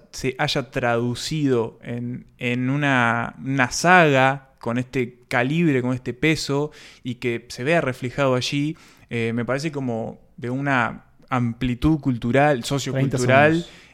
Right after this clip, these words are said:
Speaker 1: eh, fuertísima. Eh, además, me parece que si Estados Unidos, incluso con el, con el res-, no sé si el resentimiento, pero el, el, la, como el, el, el, el, la, la,
Speaker 2: Quince
Speaker 1: lo,
Speaker 2: segundos.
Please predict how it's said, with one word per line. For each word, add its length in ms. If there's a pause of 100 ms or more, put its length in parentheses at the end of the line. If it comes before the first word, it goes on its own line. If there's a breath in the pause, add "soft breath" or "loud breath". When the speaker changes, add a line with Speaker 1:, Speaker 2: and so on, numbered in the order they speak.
Speaker 1:
eh, 760 (400)
fuertísima. 760 (320 soft breath)
Eh, 320
además, 340
me 140
parece 260
que 80
si 140
Estados 320
Unidos, 440 (580 soft breath)
incluso 380
con 160
el, 300 (260)
con 160
el 480 (200)
res-, 260
no 160
sé 100
si 80
el 60
resentimiento, 520
pero 200
el, 180
el, 520 (640 loud breath)
la, 540 (1160)
como 320
el, 160
el, 240
el, 200
el, 260
la, 100
la, 180
Speaker 2:
Quince 180
Speaker 1:
lo, 100
Speaker 2:
segundos. 260